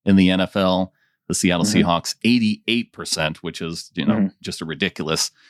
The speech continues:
Speaker 1: number. Uh, sixty-two percent is, it's okay. Kansas City, sixty-four percent. Jacksonville, sixty-four percent. I don't think they're, I don't think they're getting to the red zone as often, but,
Speaker 2: Yes.
Speaker 1: uh, <laughs>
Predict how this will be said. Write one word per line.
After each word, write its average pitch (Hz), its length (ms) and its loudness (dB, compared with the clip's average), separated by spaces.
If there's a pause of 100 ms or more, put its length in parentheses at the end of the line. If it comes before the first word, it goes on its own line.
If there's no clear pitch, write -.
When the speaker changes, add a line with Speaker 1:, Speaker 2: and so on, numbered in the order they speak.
(180)
Speaker 1:
number. 85 520 0 (320)
Uh, 339 100 -6
sixty-two 330 480 2
percent 139 380 0
is, 143 200 -2
it's - 220 0 (100)
okay. 123 440 0 (580)
Kansas 156 320 -2
City, 156 240 2
sixty-four 139 640 2
percent. 127 580 0 (460)
Jacksonville, 76 480 -2
sixty-four 85 540 -2
percent. 85 320 0
I 95 60 0
don't 92 180 -2
think 90 160 -2
they're, 87 200 -2
I 95 120 -2
don't 104 160 -6
think 98 160 -2
they're 95 140 0
getting 92 260 0
to - 80 -4
the 87 80 0
red 85 220 0
zone 95 180 0
as 82 220 -2
often, 92 440 -2 (460)
but, 85 240 2
Speaker 2:
Yes. 147 140 4
Speaker 1:
uh, 80 260 2 (300)
<laughs> 123 80 0